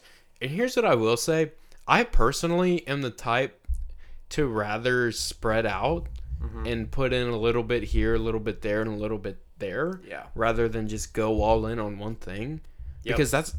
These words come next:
Speaker 1: like, that's what I did really throughout my entire life, too. Like,
Speaker 2: Mm-hmm.
Speaker 1: I played a lot of the sports, but I also did debate, right? And I
Speaker 2: Yeah.
Speaker 1: did some other things, like other clubs and that kind of thing.
Speaker 2: Yeah.
Speaker 1: I focused a little bit on school, but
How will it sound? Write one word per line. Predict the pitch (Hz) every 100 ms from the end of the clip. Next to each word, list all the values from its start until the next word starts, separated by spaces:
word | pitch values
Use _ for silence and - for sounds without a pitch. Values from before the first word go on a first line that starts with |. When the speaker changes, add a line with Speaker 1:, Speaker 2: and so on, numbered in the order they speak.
| -
Speaker 1:
like, | 139 127
that's | - 151 -
what | 196 220
I | 170
did | 117 90 110 113 110 113 - - - - - - - - -
really | 120 165 202 113
throughout | 101 117 123
my | 113 101
entire | 95 120
life, | 101 104 156 -
too. | - 147 -
Like, | 104 107 - -
Speaker 2:
Mm-hmm. | 139 127 135 147 - - -
Speaker 1:
I | 113
played | 113 127 120 107 -
a | 107
lot | 104 131
of | 127
the |
sports, | - - 143 117 -
but | 113
I | 107
also | 107 120
did | 107
debate, | 95 90 120 110 -
right? | 107 104 101
And | 107
I |
Speaker 2:
Yeah. | 107 101
Speaker 1:
did | 95
some | - 107
other | 104 110
things, | 110 104 110 113
like | 101 101
other | 107 107
clubs | - 107 104 107 107 - -
and | 107
that | 107
kind | 113
of | 101
thing. | 101 101 107 - -
Speaker 2:
Yeah. | 110 98 95 -
Speaker 1:
I | 110 -
focused | - 135 127 98
a | 82
little | 92 101
bit | 98 90
on | -
school, | - - 98 82 80
but | -